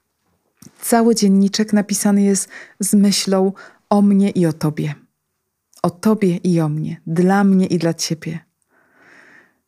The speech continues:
Wiadomo, że za napisaniem dzienniczka jest w ogóle cała historia Faustyny, cały trud jej.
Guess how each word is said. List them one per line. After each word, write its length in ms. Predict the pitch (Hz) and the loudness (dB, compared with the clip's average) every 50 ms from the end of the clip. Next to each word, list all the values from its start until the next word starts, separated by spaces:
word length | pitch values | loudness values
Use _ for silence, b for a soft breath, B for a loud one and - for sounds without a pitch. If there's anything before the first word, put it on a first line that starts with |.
| _ _ _ _ _ _ _ _ - | _ _ _ _ _ _ _ _ 0
Wiadomo, 300 | 220 214 240 226 226 208 | 2 4 4 4 4 4
że 120 | 202 214 | 2 2
za 140 | 185 208 202 | 2 2 2
napisaniem 440 | 202 202 - - - 220 214 214 208 | 2 0 0 0 2 2 4 4 4
dzienniczka 460 | 208 196 196 208 214 214 - - 196 | 4 2 4 2 2 0 0 -2 -2
jest 140 | 196 185 - | -2 0 -2
w 60 | 208 | -2
ogóle 180 | 196 202 202 | -2 -2 -2
cała 180 | 196 - 214 202 | -2 -2 -2 -2
historia 540 | 185 - 190 - - - 226 226 226 196 185 | -2 -2 -6 -4 0 0 2 2 2 2 2
Faustyny, 540 | - 190 175 170 165 - - 175 175 170 170 | 0 0 -2 0 -2 -2 -2 0 0 0 0
cały 280 | 170 - 190 185 185 | -2 -2 -2 -2 -2
trud 480 | 190 - 226 233 226 208 214 - - - | -2 0 0 2 2 2 0 -4 -4 -2
jej. 240 | 170 160 160 160 | -2 -2 -2 -4